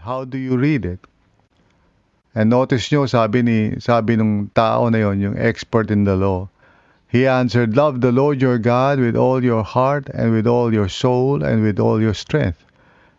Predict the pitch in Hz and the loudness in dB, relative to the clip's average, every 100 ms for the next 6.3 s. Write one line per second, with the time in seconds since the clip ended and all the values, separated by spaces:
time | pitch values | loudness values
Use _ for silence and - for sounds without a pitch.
0 | - 123 120 120 127 120 117 110 113 143 | -2 0 2 2 2 2 2 2 0 0
1 | 117 87 85 76 _ _ _ _ _ _ | 0 -2 -4 -10 _ _ _ _ _ _
2 | 131 123 120 156 135 - 117 117 127 127 | -2 0 2 0 -2 -8 -2 0 2 2
3 | 127 120 131 131 110 131 135 - 135 123 | 2 2 2 2 0 0 0 0 -2 -2
4 | - 127 87 - - _ _ _ _ _ | 0 0 0 -4 -18 _ _ _ _ _
5 | _ _ _ _ _ _ _ - 135 123 | _ _ _ _ _ _ _ -2 0 2
6 | 110 107 | 0 -2